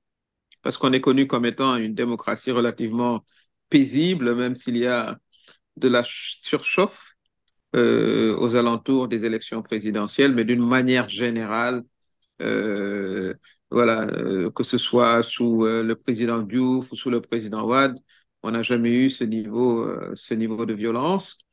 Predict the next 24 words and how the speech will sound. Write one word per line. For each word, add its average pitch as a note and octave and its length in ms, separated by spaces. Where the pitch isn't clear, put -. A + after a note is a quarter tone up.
La A#2 140
conception E3 680
que C3+ 120
le A#2+ 120
président, A#2 680
euh, F#2 240
Macky - 260
Sall A#2 500
a, B2+ 260
euh, F#2+ 480
du A2+ 160
maintien A#2 320
de A2+ 100
l'ordre, C3+ 540
euh, D#2+ 1300
je - 200
crois A#2 240
que - 100
c'est A2+ 100
ça, A2+ 300
euh, G1+ 300
un - 20
peu - 180
la, G1+ 320